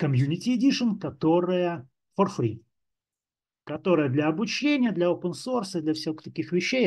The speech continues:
её можно использовать абсолютно бесплатно. А, соответственно,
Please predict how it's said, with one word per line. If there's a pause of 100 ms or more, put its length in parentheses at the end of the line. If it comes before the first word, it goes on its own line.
(160)
её
можно
использовать
абсолютно
бесплатно. (680)
А, (140)
соответственно,